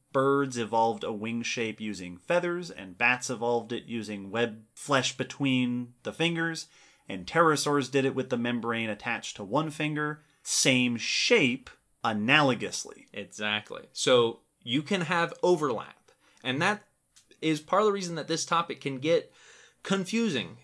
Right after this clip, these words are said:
Speaker 1: Mm-hmm.
Speaker 2: to study, because there's not always a clear line between when is it analogous and when is it homologous, and also how far back do we need the common ancestor to be,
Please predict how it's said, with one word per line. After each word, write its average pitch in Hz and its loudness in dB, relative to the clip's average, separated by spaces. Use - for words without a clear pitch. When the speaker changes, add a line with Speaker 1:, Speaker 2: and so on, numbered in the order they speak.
Speaker 1:
Mm-hmm. 113 -4
Speaker 2:
to - -2
study, 113 2
because 110 -4
there's 123 0
not 131 0
always 127 2
a 117 -4
clear 127 -4
line 120 -2
between 110 -8
when 104 -6
is 120 -6
it 131 0
analogous 143 -2
and 101 -10
when 101 -6
is 110 -4
it 117 -4
homologous, 139 -2
and 113 -8
also 113 -2
how 107 -4
far 120 -2
back 123 -4
do 131 -6
we 120 -8
need 117 -10
the 120 -8
common 117 -6
ancestor 120 -6
to 120 -6
be, 123 -4